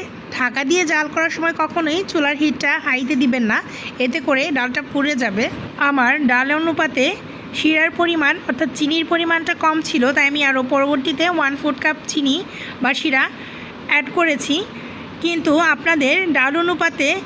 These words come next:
চিনি শিরা যদি ঠিক থাকে, তারপরও যদি ডালটা ভেজে নেওয়ার পর শুকনো মনে হয়, তবে যতবার আপনি ডালটাকে দুই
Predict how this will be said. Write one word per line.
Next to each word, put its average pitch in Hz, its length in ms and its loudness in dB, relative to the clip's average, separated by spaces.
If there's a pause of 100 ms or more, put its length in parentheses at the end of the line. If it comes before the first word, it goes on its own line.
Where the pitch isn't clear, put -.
(240)
চিনি 330 280 2
শিরা 339 200 0 (100)
যদি 311 140 2 (100)
ঠিক 339 120 0 (100)
থাকে, 262 220 0 (140)
তারপরও 302 360 2 (100)
যদি 269 180 4 (560)
ডালটা 294 420 2 (200)
ভেজে 285 320 2
নেওয়ার 311 340 2
পর 277 140 4 (460)
শুকনো 339 320 2 (100)
মনে 311 220 2
হয়, 262 180 2 (380)
তবে 285 220 4 (540)
যতবার 349 420 2 (100)
আপনি 277 200 -2 (360)
ডালটাকে 294 480 2 (680)
দুই 320 140 8